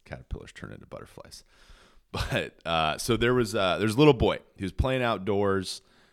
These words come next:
and he, he stumbled across this caterpillar. He was just fascinated by this caterpillar, right? And he carefully picked up the caterpillar. Um, he took it home. He asked his mom if he could keep the caterpillar.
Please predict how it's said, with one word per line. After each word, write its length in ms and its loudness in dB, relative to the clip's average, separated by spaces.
and 540 -2
he, 540 -4
he 260 -4
stumbled 420 -2
across 400 -2
this 200 -10
caterpillar. 580 -8
He 60 -8
was 100 -6
just 160 -10
fascinated 500 0
by 140 -4
this 160 -12
caterpillar, 580 -14
right? 220 -8
And 140 -4
he 100 -2
carefully 400 -4
picked 360 -2
up 160 -4
the 80 -14
caterpillar. 800 -2
Um, 320 -8
he 60 -16
took 240 -8
it 100 -8
home. 460 -2
He 120 -2
asked 160 -4
his 140 -12
mom 280 -2
if 120 -10
he 80 -10
could 180 -16
keep 240 -14
the 80 -16
caterpillar. 580 -16